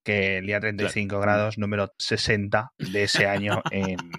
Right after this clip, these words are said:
Speaker 1: Torremolinos, ¿sabes?
Speaker 2: Sí, es, es como quien dice, "No, es que a mí me gusta ver llover". Sí, te gusta ver llover, pero no durante sesenta días seguidos.
Speaker 1: Sí,
Speaker 2: O sea,
Speaker 1: eso yo lo tengo pensado. Y fíjate que, jo, macho, mira,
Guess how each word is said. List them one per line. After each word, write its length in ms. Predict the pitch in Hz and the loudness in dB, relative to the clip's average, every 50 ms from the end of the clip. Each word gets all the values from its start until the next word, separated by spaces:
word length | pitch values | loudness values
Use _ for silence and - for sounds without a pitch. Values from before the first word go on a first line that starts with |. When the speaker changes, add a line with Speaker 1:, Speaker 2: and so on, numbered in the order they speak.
| 82 82 82 _ - | -14 -14 -18 _ -2
Speaker 1:
Torremolinos, 720 | - 92 90 92 90 90 90 92 87 80 82 - - - _ | 0 0 0 0 -2 -2 -2 -4 -4 -6 -10 -14 -16 -18 _
¿sabes? 360 | - - 95 85 80 - - _ | -6 -4 -4 -4 -6 -10 -16 _
Speaker 2:
Sí, 300 | - - - 139 120 113 | -10 -4 0 0 2 2
es, 140 | 113 - - | 2 0 0
es 140 | 135 135 - | -2 -2 -2
como 240 | - 147 143 135 - | 0 0 0 0 0
quien 100 | - 120 | 0 -2
dice, 200 | 120 113 - - | -2 -2 -2 0
"No, 100 | 127 139 | 0 0
es 100 | 131 123 | 0 -2
que 100 | - - | 0 0
a 20 | 139 | 2
mí 80 | 139 | 2
me 80 | 143 135 | 2 2
gusta 280 | 131 131 123 - - 120 | 0 -2 -2 0 0 2
ver 160 | 120 117 104 | 2 2 2
llover". 280 | 104 104 101 98 87 | 4 2 2 2 0
Sí, 160 | - - 104 - | 0 -4 -4 -4
te 100 | - 98 | -4 -6
gusta 240 | 92 - - 113 | -6 -4 0 2
ver 140 | 113 120 120 | 2 2 2
llover, 400 | 104 98 95 92 104 117 104 - _ - | 2 2 2 2 0 0 -2 -4 _ -4
pero 160 | 104 95 92 | -2 -2 0
no 160 | 87 98 98 | 0 0 0
durante 280 | 98 98 101 95 92 98 | 2 2 2 2 2 0
sesenta 420 | 90 95 - - 104 98 - 104 90 | 0 0 2 2 2 4 4 2 2
días 220 | 98 92 85 - | 2 0 0 0
seguidos. 260 | - - 71 69 - - | -4 -4 -2 0 2 4
Speaker 1:
Sí, 320 | 151 151 147 147 143 143 - | 4 6 6 6 4 4 4
Speaker 2:
O 20 | |
sea, 100 | - 151 | 2 2
Speaker 1:
eso 140 | 160 - 214 | 2 4 4
yo 80 | 214 202 | 4 4
lo 80 | 196 | 4
tengo 240 | 196 196 185 180 170 | 4 2 2 2 2
pensado. 420 | 170 143 123 - - 127 117 110 | 2 2 2 2 2 4 4 4
Y 160 | 117 - 120 120 | 4 2 2 2
fíjate 380 | - 143 - 170 165 185 175 | 0 2 0 2 2 2 2
que, 160 | - 143 120 - | 2 0 -2 -2
jo, 240 | - - 107 90 - | -2 -4 -4 -4 -4
macho, 260 | - 90 92 - - 92 | -8 -10 -8 -8 -8 -8
mira, 180 | 92 90 90 | -8 -10 -12